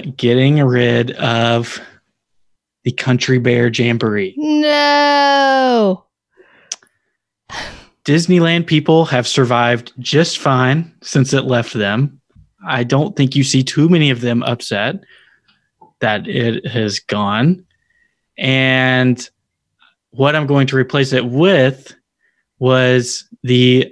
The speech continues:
Speaker 1: now debunked rumor of the Toy Story puppet show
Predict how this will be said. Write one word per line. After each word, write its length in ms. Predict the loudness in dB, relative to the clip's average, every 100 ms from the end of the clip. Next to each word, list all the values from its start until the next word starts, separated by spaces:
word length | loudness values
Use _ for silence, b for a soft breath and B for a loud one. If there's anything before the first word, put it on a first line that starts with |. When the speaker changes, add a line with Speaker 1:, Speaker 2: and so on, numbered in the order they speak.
| -6
Speaker 1:
now 480 | -4 -2 0 -2 -2
debunked 680 | 0 0 2 0 -2 -12 -8
rumor 760 | 0 2 4 4 4 0 -4 _ _ _ _ -20 _ -8
of 560 | -2 2 2 0 -2 -6
the 580 | -2 2 4 4 2 -2
Toy 260 | -2 0
Story 420 | 0 0 0 0 -2
puppet 420 | -2 -4 -4 -8
show 460 | -4 -4 -6 -10